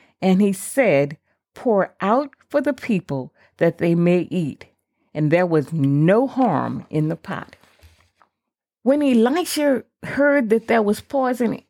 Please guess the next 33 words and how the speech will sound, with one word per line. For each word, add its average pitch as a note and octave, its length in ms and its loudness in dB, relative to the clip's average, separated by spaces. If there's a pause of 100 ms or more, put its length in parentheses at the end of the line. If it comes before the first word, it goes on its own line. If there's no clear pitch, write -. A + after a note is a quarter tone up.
(120)
in G#3+ 140 4
the G3 80 0
pot, A#3+ 340 -4
did A3+ 140 2
he C4+ 120 2
panic? C4 680 -2 (840)
Was B3+ 240 0
he C4 200 0 (120)
fearful D4 520 0
that A#3 260 -2
the G#3 80 0
one A3+ 240 2
hundred A#3+ 420 0
men's A#3+ 340 0
families A#3+ 540 0
would G#3+ 140 0
sue C4+ 320 0
him C4 240 2
for G3 100 -2
killing C4 460 0
the A3 80 2
men A#3 340 2
with A3+ 140 -2
the F#3+ 80 -4
poison A3+ 520 -4
pottage? A#3 560 -6 (400)
No, D#3 760 -2 (500)
he F#3 140 0
didn't C#4+ 240 2
do A3 160 2
any A3+ 260 2
of D3 80 0
that. D3+ 380 -2